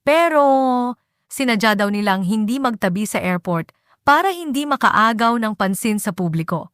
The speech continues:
Pero dahil sa matatalas na mata ng mga netizens ay sa kauna-unahang pagkakataon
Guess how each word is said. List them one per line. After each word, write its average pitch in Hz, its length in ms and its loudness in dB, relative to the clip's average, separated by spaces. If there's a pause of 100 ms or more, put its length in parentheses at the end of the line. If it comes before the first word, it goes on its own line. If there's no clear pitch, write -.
(400)
Pero 330 320 2
dahil 233 320 2
sa 240 160 -2
matatalas 185 640 0
na 220 80 -2
mata 190 320 0
ng 220 160 -2
mga 262 240 -2
netizens 208 640 -2 (160)
ay 214 240 0
sa - 160 -2
kauna-unahang 220 960 0
pagkakataon 185 800 -2